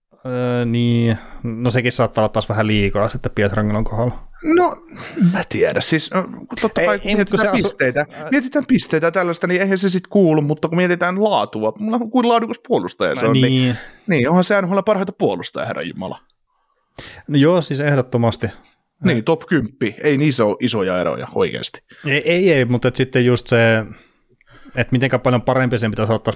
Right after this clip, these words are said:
Speaker 1: puolustuksellisesti kuin jonkun toisen sitten, että jos ottaa
Speaker 2: Mm.
Speaker 1: vaikka kolmekymmentä pistettä eroa kiinni pistepörssissä.
Speaker 2: Niin, mut, niin, mut mieti Pietrangelo, Hedman. Mikä on heidän ero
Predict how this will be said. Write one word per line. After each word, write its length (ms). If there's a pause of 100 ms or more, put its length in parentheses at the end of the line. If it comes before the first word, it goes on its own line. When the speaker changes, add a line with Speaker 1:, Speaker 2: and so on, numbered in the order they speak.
Speaker 1:
puolustuksellisesti 840
kuin 140
jonkun 220
toisen 400
sitten, 260
että 140
jos 100
ottaa 200
Speaker 2:
Mm. 60
Speaker 1:
vaikka 180
kolmekymmentä 400
pistettä 300
eroa 320
kiinni 400 (600)
pistepörssissä. 760
Speaker 2:
Niin, 80
mut, 100 (420)
niin, 260
mut 260
mieti 320 (140)
Pietrangelo, 600
Hedman. 440 (140)
Mikä 360
on 240
heidän 300
ero 280